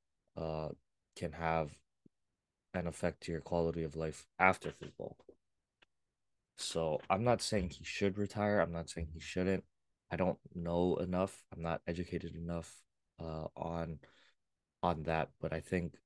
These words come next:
uh, what he needs to do is talk to his family and speak about, you know, discuss what's, what's probably best for them, uh, in the long term,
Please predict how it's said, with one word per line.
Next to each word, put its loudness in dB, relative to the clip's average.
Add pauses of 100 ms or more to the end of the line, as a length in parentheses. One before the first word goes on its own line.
(240)
uh, -6 (260)
what -2
he 0
needs 4
to -12
do 2
is -2 (280)
talk -2
to -4
his -6
family -4
and -8
speak -10
about, -6 (920)
you -8
know, -8 (260)
discuss 4
what's, -4 (100)
what's -12
probably 2
best 0
for -10
them, -4 (640)
uh, -2
in -4
the -4
long -4
term, -12